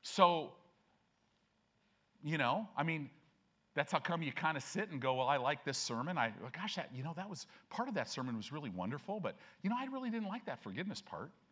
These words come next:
right? I, I don't like that part, but I, I really like that blessing part. Good measure, shaken down, running over,"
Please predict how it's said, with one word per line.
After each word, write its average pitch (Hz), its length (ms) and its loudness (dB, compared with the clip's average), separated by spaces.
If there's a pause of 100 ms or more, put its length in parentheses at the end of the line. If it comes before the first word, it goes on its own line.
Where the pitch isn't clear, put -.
(1000)
right? 131 220 4
I, 165 80 0
I 165 200 -2
don't 208 140 -4
like 190 140 -6
that 208 180 -2
part, 127 200 0
but 143 100 2
I, 170 340 0
I 214 140 -2
really 254 300 0
like 226 180 -6
that 190 220 -10
blessing 147 500 -4
part. - 320 -12 (720)
Good 214 160 6
measure, 214 380 2
shaken 208 500 2
down, 196 460 2
running 190 340 2
over," 208 420 4